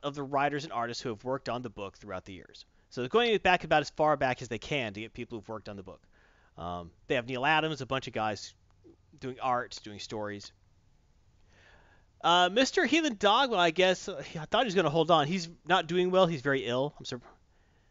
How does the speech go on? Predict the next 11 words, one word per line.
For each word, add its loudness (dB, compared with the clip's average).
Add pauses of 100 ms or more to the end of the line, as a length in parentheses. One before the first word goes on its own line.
(120)
um, 0
he -2
said 4
he 0
was -2
gonna 2
medicate 0
up 0
and -8
come -8
back. -2